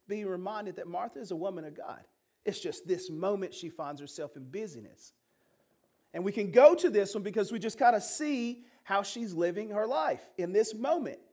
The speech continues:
And she becomes distracted and she misses some things. Now, I think all of us can relate to busyness. All right, we all can l-, relate to busyness.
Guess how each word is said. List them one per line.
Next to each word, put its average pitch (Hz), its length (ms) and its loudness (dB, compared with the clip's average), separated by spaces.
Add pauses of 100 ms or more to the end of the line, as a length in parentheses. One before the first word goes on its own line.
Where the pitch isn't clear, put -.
(760)
And 151 120 -10
she - 140 -12
becomes 165 340 -10
distracted 175 500 -10
and 151 100 -12
she - 160 -14
misses 190 360 -12
some - 140 -16
things. - 520 -20 (1080)
Now, 226 320 6 (640)
I 226 120 8
think 240 260 4 (120)
all 208 300 4
of 185 80 2
us 190 140 -2
can 170 440 -4
relate 175 520 0
to 151 360 -6 (1000)
busyness. - 720 -6 (1400)
All 117 80 -10
right, 160 220 0
we 170 160 2
all 220 140 6
can 208 140 -4
l-, 180 100 -2
relate 175 360 0
to 175 100 -6
busyness. 170 520 0